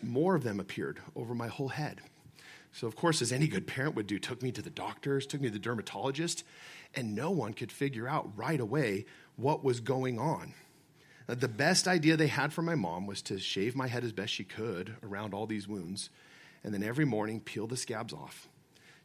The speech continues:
take a bucket of soapy water, and clean them out. I praise God that I don't have a whole lot of memories from that season. I do remember sitting on the patio and crying. I do remember my mom crying, having to do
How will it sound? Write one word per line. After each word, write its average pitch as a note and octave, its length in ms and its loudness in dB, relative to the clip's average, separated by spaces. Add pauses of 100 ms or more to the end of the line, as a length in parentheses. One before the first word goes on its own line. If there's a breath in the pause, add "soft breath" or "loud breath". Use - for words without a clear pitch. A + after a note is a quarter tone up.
take B2 180 -2
a A#2 40 2
bucket A2+ 360 -2
of A#2 100 0
soapy A2 320 0
water, F2 400 -2
and F#2 260 -10
clean F2+ 260 -8
them E2 120 -8
out. - 300 -14 (1700 soft breath)
I G2 80 -6
praise C#3+ 400 6
God B2 260 2
that G#2+ 100 -2
I G#2+ 60 0
don't A#2 140 -4
have A2+ 200 -2
a G2+ 40 -4
whole - 380 -4
lot G2 180 0
of F2 80 -6
memories F2 360 -6
from D#2+ 160 -8
that D#2 160 -8
season. - 380 -6 (1000 loud breath)
I B2 120 -4
do C3+ 300 8
remember C3 320 6
sitting A#2 320 2
on G#2 100 -2
the G2+ 60 -4
patio G2 340 -2
and F2+ 120 -4
crying. C#2 500 -14 (480 loud breath)
I F#2+ 60 -8
do B2 240 0
remember G#2 320 0
my F2+ 140 -6
mom F2 380 -6
crying, B1+ 500 -14 (120)
having F2+ 360 -6
to F#2+ 100 -8
do D#2 260 -8